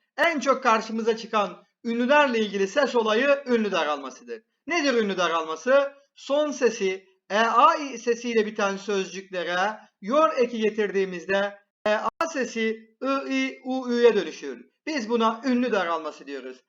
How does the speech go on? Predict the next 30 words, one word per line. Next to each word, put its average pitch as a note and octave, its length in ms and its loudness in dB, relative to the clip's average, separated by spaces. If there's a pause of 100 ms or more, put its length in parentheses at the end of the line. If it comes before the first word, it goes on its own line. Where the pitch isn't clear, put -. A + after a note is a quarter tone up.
Hemen C4 480 2
örnekler A3+ 520 2
üzerinde F3+ 420 -4
inceliyoruz. E3 680 -4 (280)
Mesela A#3+ 560 2
kelimenin C#4 460 -2
kökü A#3+ 460 -2 (180)
başlamak. B3 840 2 (160)
Dikkat C4 320 6
ediniz. E3+ 400 0 (200)
Son D#4 380 -2
sesin A#3+ 600 -2 (240)
E A#3+ 140 2
A C#4 420 6
ile C4+ 300 0
bitmesi A3+ 420 -2
lazım. D3 520 -4 (180)
Başlamak C4 680 2
sözcüğü G#3+ 500 0
E A3 180 0
A A3 280 6
ile G3+ 200 2
bitiyor. F#3+ 520 -4 (240)
Yor D4 320 6
eki A#3+ 220 2
getirdiğimizde G#3+ 880 -2 (280)
başlıyor C4 1000 0
şeklinde G3+ 480 -6
değil G3+ 280 -2
de A3 360 0